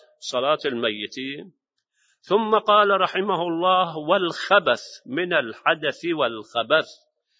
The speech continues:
للإجماع وإطلاق قول أبي الحسن الرضا صلوات الله عليه في خبر شاذان:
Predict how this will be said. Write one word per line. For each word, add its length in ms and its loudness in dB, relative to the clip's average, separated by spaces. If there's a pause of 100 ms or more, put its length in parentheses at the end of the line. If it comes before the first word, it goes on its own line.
(200)
للإجماع 960 2 (600)
وإطلاق 720 0 (100)
قول 240 -2
أبي 280 -2
الحسن 500 -6
الرضا 640 0 (340)
صلوات 460 0
الله 360 -4
عليه 260 -4
في 200 -12
خبر 380 -4
شاذان: 680 -4